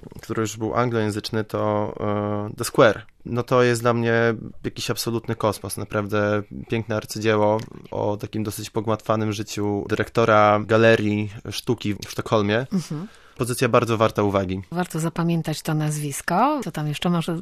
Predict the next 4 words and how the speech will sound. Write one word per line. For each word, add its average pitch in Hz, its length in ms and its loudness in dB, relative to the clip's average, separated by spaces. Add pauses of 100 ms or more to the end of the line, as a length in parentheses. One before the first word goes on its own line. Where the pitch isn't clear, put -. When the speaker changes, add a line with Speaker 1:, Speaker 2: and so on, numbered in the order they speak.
Speaker 2:
masz? 160 500 -4
Jakieś 156 300 -6
propozycje? 156 760 -6
Speaker 1:
Luca 131 600 6